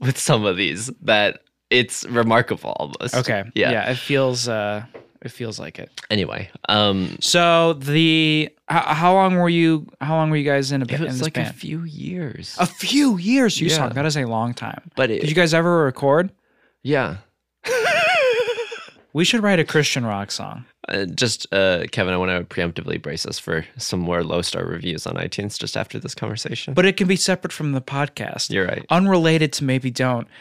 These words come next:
Speaker 2: you <laughs> song and I released a Christian
Speaker 1: Maybe
Speaker 2: rock
Speaker 1: Christ.
Speaker 2: album.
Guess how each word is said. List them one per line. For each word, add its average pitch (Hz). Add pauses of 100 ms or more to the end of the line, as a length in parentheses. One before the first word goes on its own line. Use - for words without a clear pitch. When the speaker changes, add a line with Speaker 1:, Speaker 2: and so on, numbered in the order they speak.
Speaker 2:
you 139
<laughs> -
song 170
and 165
I 147
released 123
a 135
Christian 143
Speaker 1:
Maybe 135
Speaker 2:
rock 120
Speaker 1:
Christ. 101
Speaker 2:
album. 107